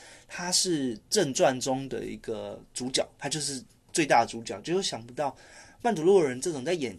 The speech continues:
宇宙边缘的一个小故事，竟然会把正传主角整个拉下来，然后让，带出一个最大的一个高潮的爆点。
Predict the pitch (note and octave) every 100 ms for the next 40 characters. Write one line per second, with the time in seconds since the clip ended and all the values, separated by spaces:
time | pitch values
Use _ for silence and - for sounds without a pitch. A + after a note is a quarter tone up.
0 | - C3 A2 F3+ E3 E3+ D#3+ A#2+ A2+ A2
1 | A2+ A2+ G2 - C3 A2 E3 C3 C#3 A2+
2 | C#3 A#2+ D3+ A2+ G2+ E3+ C3+ D3+ A#2 A#2+
3 | B2 A2 G#2 G#2+ A#2+ B2+ C3 C#3+ F3 G2
4 | F2 F2+ - - - - - A#2 C3+ C3+
5 | C3+ A#2+ - C3 B2+ C3 A#2+ A#2 - C#3+
6 | C3 A#2 G#2+ A2 G#2+ G#2 B2 A#2+ - G2+
7 | - F2 - G#2